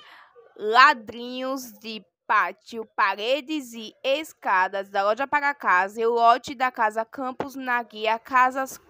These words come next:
com Garagem. Ao construir qualquer residência padrão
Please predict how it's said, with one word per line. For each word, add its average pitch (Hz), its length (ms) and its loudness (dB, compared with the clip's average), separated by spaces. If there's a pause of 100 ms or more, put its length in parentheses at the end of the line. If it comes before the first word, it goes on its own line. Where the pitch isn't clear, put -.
(120)
com 285 340 2
Garagem. 185 1200 2 (500)
Ao 262 200 8
construir 277 500 -10
qualquer 240 800 -4 (280)
residência 220 800 -12
padrão 185 720 -6